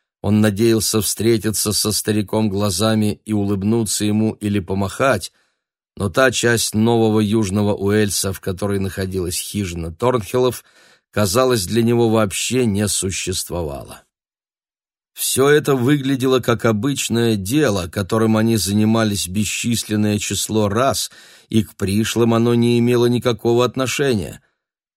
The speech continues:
Они увидели, как одна из женщин, которую они называли Мэг, сделала шаг к огню и ударила что-то палкой. Она наклонилась и подняла ящерицу, которая извивалась у неё в руке.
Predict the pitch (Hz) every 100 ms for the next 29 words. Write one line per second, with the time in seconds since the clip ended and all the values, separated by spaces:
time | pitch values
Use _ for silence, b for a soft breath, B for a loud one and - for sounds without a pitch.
0 | _ _ _ _ 104 107 104 98 123 120
1 | 113 107 92 107 104 110 104 87 82 113
2 | 120 110 - 107 92 98 82 107 104 101
3 | 104 104 90 101 104 98 92 92 104 120
4 | - - _ _ _ 85 82 113 117 110
5 | 110 - 104 101 - 101 87 92 120 123
6 | 104 104 98 110 113 110 107 - 113 104
7 | 107 92 107 98 85 64 - _ _ _
8 | _ _ _ - 98 110 110 98 101 104
9 | 123 123 120 - - 110 107 98 110 113
10 | 110 92 107 117 107 113 113 110 - 107
11 | 107 87 110 110 95 98 101 107 107 104
12 | - 98 104 104 101 104 - 92 71